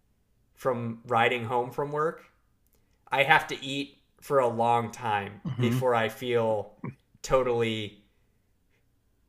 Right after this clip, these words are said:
Speaker 1: uh, satisfied. <laughs> So,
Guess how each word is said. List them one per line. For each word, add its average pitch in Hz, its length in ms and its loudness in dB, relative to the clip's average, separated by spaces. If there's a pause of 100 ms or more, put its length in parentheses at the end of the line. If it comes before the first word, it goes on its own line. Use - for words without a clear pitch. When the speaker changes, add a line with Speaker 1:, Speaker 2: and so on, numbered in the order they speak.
(120)
Speaker 1:
uh, 107 380 4 (180)
satisfied. 107 800 -2
<laughs> - 40 -20 (160)
So, 214 800 8